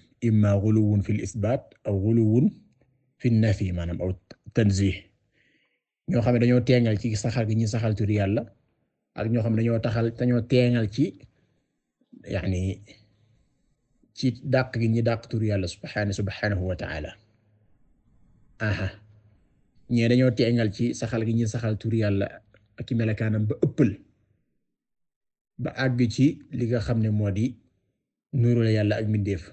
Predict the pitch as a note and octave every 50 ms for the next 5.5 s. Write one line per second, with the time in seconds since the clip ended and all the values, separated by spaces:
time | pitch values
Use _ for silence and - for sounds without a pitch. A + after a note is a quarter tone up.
0 | - - - - G#2 G#2 G#2 G2+ G2+ G#2 A2+ A#2+ A#2 B2 B2 - C3 A2 - A2
1 | G2 - - A#2+ A2 G2 F#2+ G2+ F2+ - - _ _ _ _ _ _ _ _ _
2 | _ _ _ - G#2+ G#2 G#2+ G#2 - A2+ G#2 G#2 G2+ G2+ G#2 G#2 G#2 G2+ G2+ A2
3 | - - - _ _ _ - A#2+ A2+ A#2 A#2 A2+ B2+ G2+ - A#2+ A#2 A2+ F2+ G2
4 | F#2+ F#2 F#2+ - - _ _ _ _ _ _ _ _ _ _ _ _ _ _ _
5 | A#2+ A2+ A2+ A2+ B2+ A#2+ - - A#2+ G2